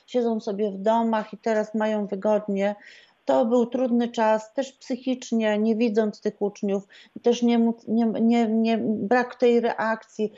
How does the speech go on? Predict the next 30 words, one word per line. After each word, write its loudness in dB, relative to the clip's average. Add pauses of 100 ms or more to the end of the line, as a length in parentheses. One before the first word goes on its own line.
(140)
ale -2
też -4
nauczenia -2
się -2
pracy -2
zdalnej. -4
To -12
nie -8
było 2
łatwe, -4 (320)
tak -2
jak -4
i -8
dla 0
dzieci. -4
Myślę, -4
że 2 (500)
dla -2
mnie -4
to -10
jest -8
tak, -2
że -4 (380)
każda -2
sytuacja -4
jest -8
po 0
coś -8
i -4
jeśli 0